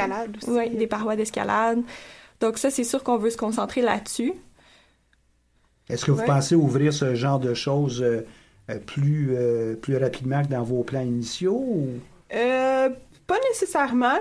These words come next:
Speaker 1: Là, ça, ça, ça va ca-, nous, notre objectif, c'était d'a-, d'ouvrir comme, euh, une, ben, pas d'ouvrir, mais de développer une activité nouvelle par été,
Speaker 3: Mhm.
Speaker 1: dans le fond, quelque chose comme ça. Là, pour l'été prochain, l'offre kayak, on veut la développer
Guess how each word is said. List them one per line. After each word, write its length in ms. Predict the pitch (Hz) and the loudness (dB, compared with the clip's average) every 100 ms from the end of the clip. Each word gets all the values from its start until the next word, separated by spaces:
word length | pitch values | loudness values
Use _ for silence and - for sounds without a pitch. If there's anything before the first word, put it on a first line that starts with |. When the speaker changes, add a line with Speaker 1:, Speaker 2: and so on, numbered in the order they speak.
| 427 | 2
Speaker 1:
Là, 60 | 381 | 2
ça, 140 | 370 | 2
ça, 320 | 427 - - 311 | -2 -4 -10 -6
ça 220 | - 294 | 0 2
va 140 | 254 269 | 2 2
ca-, 140 | 311 - | -2 0
nous, 260 | 254 247 403 | 0 4 4
notre 240 | 311 - | 4 2
objectif, 380 | 247 240 247 302 | 0 2 -2 -2
c'était 140 | 320 269 | -2 0
d'a-, 180 | 240 - | 0 0
d'ouvrir 500 | 226 220 240 277 277 | -4 -4 0 -2 0
comme, 260 | 233 214 | 0 2
euh, 160 | 202 190 | 2 0
une, 220 | - - 208 - | -2 -4 -6 -2
ben, 220 | 190 180 | -2 0
pas 100 | 233 | -2
d'ouvrir, 220 | 208 240 | -2 0
mais 140 | 320 226 | 2 2
de 40 | |
développer 340 | 233 226 214 285 | 2 0 2 2
une 80 | |
activité 600 | 233 220 214 208 262 262 269 - - - | 2 0 -4 -4 -2 -4 -4 -16 -18 -2
nouvelle 360 | 220 226 233 240 | 2 4 4 4
par 220 | 214 208 | 2 2
été, 340 | 202 - 220 381 | 0 0 0 2
Speaker 3:
Mhm. 40 | |
Speaker 1:
dans 100 | 320 | 2
le 80 | 233 | 0
fond, 240 | 233 320 | 0 0
quelque 180 | 330 240 | 0 -2
chose 160 | 247 240 | -4 -4
comme 180 | 226 208 | -2 -2
ça. 280 | - 247 370 - - - - | 2 2 0 -8 -16 -16 -2
Là, 80 | 254 | 2
pour 100 | 269 | 4
l'été 200 | 240 233 | 4 4
prochain, 360 | 233 226 226 269 | 2 2 4 4
l'offre 260 | 254 226 - | 4 2 0
kayak, 340 | 226 240 262 | 2 2 2
on 80 | 220 | 2
veut 140 | 214 | 4
la 120 | 226 | 2
développer 540 | 202 220 208 202 226 | 2 2 0 0 -2